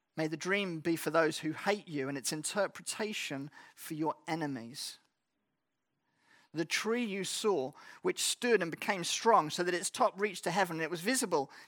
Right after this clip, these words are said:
to the end of the whole earth, whose leaves were beautiful and its fruit abundant, and in which was food for all, under which beasts of the field found shade,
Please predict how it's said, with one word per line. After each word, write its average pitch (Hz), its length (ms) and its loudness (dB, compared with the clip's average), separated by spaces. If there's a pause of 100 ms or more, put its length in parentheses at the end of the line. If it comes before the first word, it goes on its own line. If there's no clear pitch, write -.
to 170 80 -8
the 190 100 2
end 226 180 6
of 180 80 -2
the 175 80 4
whole 196 300 6
earth, 165 280 6
whose 196 180 -4
leaves 220 380 2
were 196 60 0
beautiful 202 420 -2
and 160 60 -4
its 151 100 -4
fruit 254 260 2
abundant, 196 480 6 (340)
and 185 100 0
in 208 120 0
which - 260 -2
was 196 140 0
food 269 320 0
for 220 240 0
all, 180 220 0
under 220 280 4
which 190 260 -2
beasts 240 400 -2
of 220 200 -4
the 208 160 0
field 226 360 -2
found 196 280 -2
shade, 202 420 2